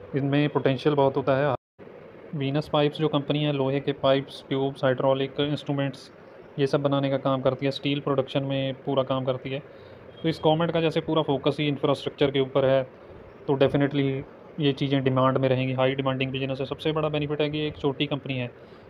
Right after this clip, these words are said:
छोटी company होने की वजह से इसको benefit है कि यहाँ से ये rapidly grow कर सकती है। ये देखिए, market cap आपके सामने है, छब्बीस सौ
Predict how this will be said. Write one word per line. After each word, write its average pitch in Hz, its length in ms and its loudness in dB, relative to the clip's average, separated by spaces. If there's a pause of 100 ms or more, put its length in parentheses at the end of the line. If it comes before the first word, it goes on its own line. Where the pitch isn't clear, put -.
(180)
छोटी 147 220 4
company 151 260 0
होने 143 200 2
की 143 80 0
वजह 143 180 2
से 143 120 0
इसको 143 200 -2
benefit 139 340 0
है 139 80 2
कि 143 60 -4
यहाँ 139 220 0
से 143 140 -4
ये 143 160 0
rapidly 139 420 0
grow 139 180 0
कर 135 120 0
सकती 127 320 -6
है। 127 100 -4 (640)
ये 135 80 4
देखिए, 131 200 0
market 135 360 2
cap 143 180 0
आपके 135 220 0
सामने 135 300 -2
है, 139 200 0
छब्बीस 131 380 -4
सौ 143 80 2